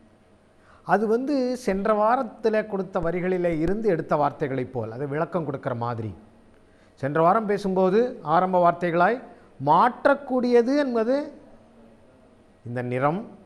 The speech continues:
பூ, சினை, விதரணை, ஆதிபத்தியம், அந்தராத்மான்னு சொன்னேன். அந்தராத்மா விட்டுட்டேன் போன வாரம் சொல்றப்போ, கொஞ்சம் மறந்துட்டேன். இந்த தடவை அதை சேர்த்துட்டேன் இல்லையா? இப்போ இந்த வார வார்த்தைகளில்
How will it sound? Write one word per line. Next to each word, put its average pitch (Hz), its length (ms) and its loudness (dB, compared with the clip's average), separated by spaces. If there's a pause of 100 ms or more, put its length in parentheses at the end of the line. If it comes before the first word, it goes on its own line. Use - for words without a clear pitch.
(760)
பூ, 165 480 2 (460)
சினை, 165 680 0 (300)
விதரணை, 202 680 4 (340)
ஆதிபத்தியம், 208 760 0 (580)
அந்தராத்மான்னு 131 760 -2
சொன்னேன். 107 280 -8
அந்தராத்மா 143 520 -6
விட்டுட்டேன் 135 440 -4
போன 113 160 -8
வாரம் 117 260 -8
சொல்றப்போ, 120 440 -10 (320)
கொஞ்சம் 208 300 -10
மறந்துட்டேன். 139 440 -6 (560)
இந்த 127 120 -6
தடவை 143 160 0
அதை 131 200 -2
சேர்த்துட்டேன் 131 360 -4
இல்லையா? 120 420 0 (1000)
இப்போ 269 460 6
இந்த 269 200 2
வார 294 220 8
வார்த்தைகளில் 208 1000 6